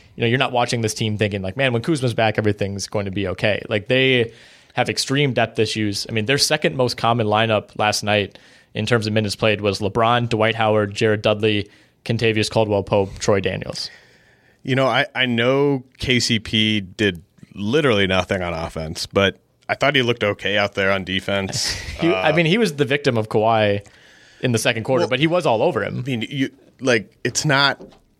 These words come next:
Speaker 2: it's not, uh, K C P's fault that,
Speaker 1: Right.
Speaker 2: that he can't check Kawhi. He, he can't check Kawhi. Like, the coaching <laughs> staff should know this. Uh,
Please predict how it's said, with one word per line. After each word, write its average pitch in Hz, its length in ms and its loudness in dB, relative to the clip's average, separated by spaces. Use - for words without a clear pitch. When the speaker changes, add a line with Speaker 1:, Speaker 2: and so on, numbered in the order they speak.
Speaker 2:
it's 113 220 -6
not, 127 320 -2
uh, 104 500 0
K 120 160 2
C 104 160 -2
P's 101 260 -2
fault 92 360 -2
that, 117 100 -4
Speaker 1:
Right. 104 240 0
Speaker 2:
that 95 160 -2
he 95 100 -6
can't - 300 -6
check - 260 -4
Kawhi. 85 420 -8
He, 95 320 -2
he 95 280 -6
can't 147 240 -2
check - 180 -10
Kawhi. - 420 -10
Like, 92 300 -10
the 101 140 -8
coaching 127 320 -2
<laughs> - 0 -
staff - 320 0
should 110 160 -4
know 92 180 -2
this. 107 280 -4
Uh, 95 440 -4